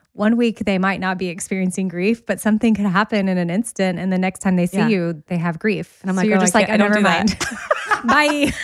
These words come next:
Speaker 2: <laughs> I can't do that. Well, right. And so I think that has to do with what we think grief is. So
Speaker 1: Mm.
Speaker 2: let's just start with that.
Speaker 1: Okay.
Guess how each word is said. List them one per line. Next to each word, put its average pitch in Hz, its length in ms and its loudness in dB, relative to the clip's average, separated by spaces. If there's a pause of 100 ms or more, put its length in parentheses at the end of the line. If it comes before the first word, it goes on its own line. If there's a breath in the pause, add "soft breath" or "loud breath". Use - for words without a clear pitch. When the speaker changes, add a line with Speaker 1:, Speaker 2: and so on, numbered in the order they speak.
(140)
Speaker 2:
<laughs> - 40 -6
I 302 100 4
can't 247 220 0
do 220 100 0
that. 185 140 0 (220 loud breath)
Well, 277 160 2
right. 294 400 2
And 262 160 0
so 294 140 -2
I 277 100 0
think 302 340 -4
that 240 340 0
has 254 320 0
to 269 100 -2
do 220 280 2
with 190 380 2 (220 soft breath)
what 202 320 0
we 226 120 -4
think 220 200 -4
grief 190 340 -4
is. - 420 -4 (120)
So 208 480 0 (260 soft breath)
Speaker 1:
Mm. 226 160 4
Speaker 2:
let's 240 220 2
just 277 160 -2
start 226 240 0
with 180 160 -4
that. 151 260 -4
Speaker 1:
Okay. 185 280 0